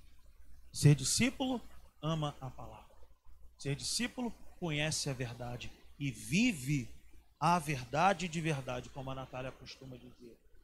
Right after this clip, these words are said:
Evangelho, meus irmãos, não é pra ser um, um lugar onde nós estamos quarta e domingo. Evangelho é uma realidade que nós precisamos praticar em nosso dia a dia.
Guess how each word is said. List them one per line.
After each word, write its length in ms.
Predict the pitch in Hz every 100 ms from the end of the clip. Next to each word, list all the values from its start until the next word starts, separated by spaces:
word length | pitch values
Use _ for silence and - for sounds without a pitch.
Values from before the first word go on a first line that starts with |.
| - _ - - - _ _ - - - _ - -
Evangelho, 560 | 131 151 131 185 190
meus 220 | 170 165 143
irmãos, 420 | 151 147 139 135
não 220 | 170 170
é 80 | 170
pra 180 | 165 156
ser 400 | - 165 165 156 - - - - -
um, 480 | 156 160 156 143 135 - - - - _ - - - - - -
um 160 | 180
lugar 680 | 180 135 156 165 156 - - - - - - -
onde 340 | 156 170 160
nós 220 | 156 160 143
estamos 460 | 135 156 156 147
quarta 400 | - 156 156 -
e 40 | 143
domingo. 440 | 147 139 127 113 - - - - - - -
Evangelho 640 | 123 147 135 156 165 165
é 80 | 160
uma 160 | 160 156
realidade 840 | 147 165 180 170 156 139 143 123 - - - _
que 120 | 151
nós 340 | 143 147 165 165
precisamos 560 | 160 151 - 147 143
praticar 680 | - - 180 - - 147 143
em 60 | 139
nosso 260 | 135 131 123
dia 160 | 135
a 40 | 127
dia. 260 | 120 127